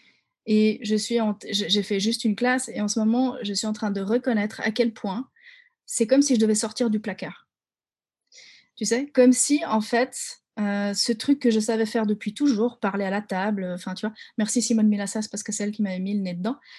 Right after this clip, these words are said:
Et c'est vraiment ce truc, tous ces trucs que tu sais faire, qui sont faciles pour toi. Pendant combien de temps t'as cru que tout le monde savait faire ça ? Et le jour où tu découvres qu'en fait, tout le monde ne fait pas ça ou ne choisit pas ça, tu commences à te cacher de le faire.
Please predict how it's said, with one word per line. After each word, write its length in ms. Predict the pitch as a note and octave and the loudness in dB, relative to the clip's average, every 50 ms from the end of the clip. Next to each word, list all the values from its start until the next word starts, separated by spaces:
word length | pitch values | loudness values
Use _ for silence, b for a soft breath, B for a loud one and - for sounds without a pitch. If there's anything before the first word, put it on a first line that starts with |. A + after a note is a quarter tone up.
| b b b | b b b
Et 80 | b G#3+ | b 0
c'est 140 | G#3 - A#3 | 2 2 2
vraiment 220 | G#3+ A3 A#3+ D4+ | 4 4 2 4
ce 100 | C#4+ C#4 | 2 2
truc, 240 | - - D4+ D4 D4 | 0 0 -2 -4 -4
tous 100 | - D4+ | -4 -4
ces 140 | D4 - C#4 | -4 -4 -4
trucs 180 | - - F#4 | -6 -8 -8
que 80 | - - | -4 -4
tu 180 | A#3 - - G#3 | -4 -2 -4 -4
sais 280 | - - - C4+ C#4 | -4 -2 0 0 0
faire, 360 | C4+ - - A#3 A3 G3 F#3 - | 0 -2 -4 -4 -2 -4 -6 -6
qui 100 | - G#3 | -4 -2
sont 180 | - - G3+ | -2 -2 -4
faciles 560 | F3+ - - F#3+ F3+ - - - C#4 F4 F4 - | -6 -6 -6 -4 -4 -2 -2 0 -2 -2 -4 -4
pour 220 | - G3+ G3 - | -8 -8 -8 -8
toi. 280 | - G3 E3 - A3+ - _ _ _ _ _ _ - - - _ _ _ _ _ - | -8 -8 -8 -8 -8 -12 _ _ _ _ _ _ -20 -20 -20 _ _ _ _ _ 0
Pendant 500 | A3+ A3 A#3 A#3+ A#3+ A#3+ A#3 - - - _ _ _ _ _ - F#3+ G3 G3+ A3 - | 2 4 6 6 6 4 2 0 -6 -12 _ _ _ _ _ -16 -14 -12 -12 -4 0
combien 240 | C#4+ D4+ E4 E4+ | 2 2 4 6
de 60 | C#4 A#3+ | 4 4
temps 180 | - C#4+ D4 | 6 4 2
t'as 100 | C#4+ G3 | 2 2
cru 220 | F#3 - - C4+ B3 | 0 0 0 -2 0
que 40 | |
tout 120 | - - A3+ | 0 2 2
le 60 | A3 | 2
monde 140 | A3 A3+ G#3+ | 2 2 0
savait 220 | - G#3+ G3+ G3+ | 0 -2 -2 -2
faire 200 | G3 - G3+ - | -2 -4 -4 -2
ça ? 200 | - - C#4 D4 | 0 2 2 4
Et 20 | C4+ | 4
le 120 | A3+ G#3+ | 4 4
jour 180 | G3+ A#3 D4 D#4 | 4 2 2 2
où 80 | C#4+ | 0
tu 140 | A3 - G#3+ | 0 0 0
découvres 420 | G3+ A3+ A3 - C#4 C#4+ C4 B3 | 0 -2 -2 -2 -2 -2 -2 -2
qu'en 140 | - A#3 G#3+ | -2 -2 -2
fait, 280 | G#3+ - B3 B3 - - - | 0 0 0 -2 -2 -4 -2
tout 100 | A#3+ A3+ | 0 0
le 60 | A3 | 2
monde 160 | A#3 C#4+ C#4+ | 4 6 6
ne 80 | C4+ A3+ | 6 6
fait 160 | G#3+ G#3 F#3 | 2 -2 -6
pas 160 | - F#3 F#3+ | -6 -6 -6
ça 180 | - - B3+ C4 | -4 0 2 2
ou 80 | A#3+ | 2
ne 80 | G#3+ F#3+ | 2 0
choisit 420 | F3+ - - A#3 C4 B3+ A#3 A3 | 0 -2 0 0 0 0 0 -2
pas 120 | - F#3 F#3+ | -4 -6 -4
ça, 240 | - A#3 B3+ C#4+ C#4+ b b b b b b b _ | -4 -2 -4 -4 -6 b b b b b b b _
tu 120 | - A#3 | -4 -2
commences 300 | - A#3 A#3+ C#4 C#4 - | 0 2 2 2 2 2
à 80 | A#3+ G#3 | 0 -2
te 120 | - G#3 | -2 -4
cacher 400 | G#3 - G#3+ G3+ G#3 - B3 B3 | -4 -4 -2 -2 0 0 0 0
de 80 | A3 G#3+ | 0 -2
le 80 | G3 | -4
faire. 320 | G3 - - - - - | -6 -8 -14 -16 -16 -18